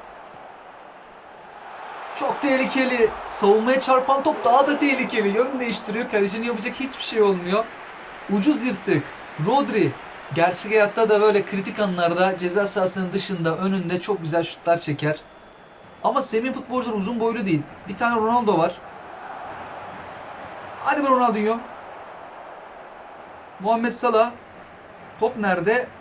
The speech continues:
Ha, Semih demiş. Alphonso Davies güzel orta gol getirir. Kaleci yumrukladı. Hadi Muhammed Salah.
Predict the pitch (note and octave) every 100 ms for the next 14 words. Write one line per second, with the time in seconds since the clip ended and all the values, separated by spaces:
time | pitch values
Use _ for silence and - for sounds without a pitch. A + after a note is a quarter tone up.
0 | - D#3 - E3+ F3+ A3+ G#3+ C#3+ - -
1 | - - - - - - - - - -
2 | - - - - - - - - - -
3 | - - - - - - - - - C4
4 | B3+ - B3+ C4 B3+ B3+ A#3+ G3 - C4
5 | D4 C#4 C#4 C#4 B3+ C#4 C#4 C4+ C#4+ -
6 | - - - A3 G3 A#3+ A3 G#3+ G3+ G#3+
7 | - - - - - - - - - -
8 | - - - - - - - - - -
9 | - - - - - - - - - -
10 | - - D#4+ D#4 D4 C#4+ C4+ C#4 B3+ C4+